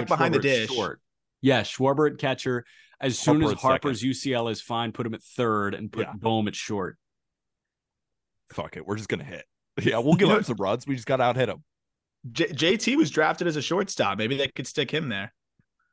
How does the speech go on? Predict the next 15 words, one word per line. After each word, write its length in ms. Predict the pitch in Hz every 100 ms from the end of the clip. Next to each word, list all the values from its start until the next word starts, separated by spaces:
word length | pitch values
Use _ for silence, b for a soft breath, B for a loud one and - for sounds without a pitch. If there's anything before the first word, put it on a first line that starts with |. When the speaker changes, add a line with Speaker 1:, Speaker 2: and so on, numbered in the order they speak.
| _ _ _ _ _ _ _ 123
Speaker 1:
Do 80 |
you 40 | 120 123
Speaker 2:
Um, 100 | -
Speaker 1:
think, 240 | 147 135 - _ _ _ _
like, 280 | 131 110 - _ _ _ _
I 140 | 123 139
could, 280 | 170 156 139
I 140 | 139 135
could 160 | 135
absolutely 720 | 127 131 - 135 117 117 107 95
see 240 | - 104
Perry 320 | 95 98 95
Minasian 560 | 90 90 85 - 90 90
doing 260 | 82 76
that 240 | - -